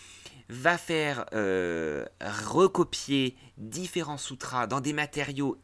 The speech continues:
extrêmement chers, avec de l'indigo, avec de l'or, avec de l'argent. Et donc cela va vraiment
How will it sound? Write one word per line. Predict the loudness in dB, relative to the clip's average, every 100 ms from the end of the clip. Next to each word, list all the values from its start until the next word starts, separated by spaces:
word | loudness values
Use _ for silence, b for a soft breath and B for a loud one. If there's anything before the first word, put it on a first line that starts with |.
| -4
extrêmement | -4 -2 -4 -2 -6 -4 -4 -2
chers, | -2 0 -2 -2 -6 B B B -2
avec | 0 0 0
de | 2
l'indigo, | 2 0 -6 -4 0 2
avec | 2 -2 -2
de | -2
l'or, | 2 2 0 -4 -4
avec | -2 -2 0
de | 2
l'argent. | 0 0 -2 -2 -6 _ B B B B B B _ _ _ -20 -14
Et | -6
donc | -4 -2
cela | -2 -2
va | -4
vraiment | -6 -8 -8